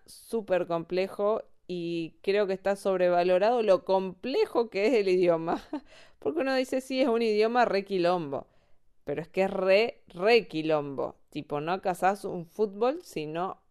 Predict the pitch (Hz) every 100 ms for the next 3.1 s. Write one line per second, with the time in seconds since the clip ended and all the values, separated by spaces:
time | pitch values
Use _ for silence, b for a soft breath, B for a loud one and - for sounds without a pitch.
0 | - 170 156 156 147 - - 151 170 208
1 | 165 180 180 165 165 196 233 202 - 175
2 | 185 254 226 202 208 208 190 226 165 143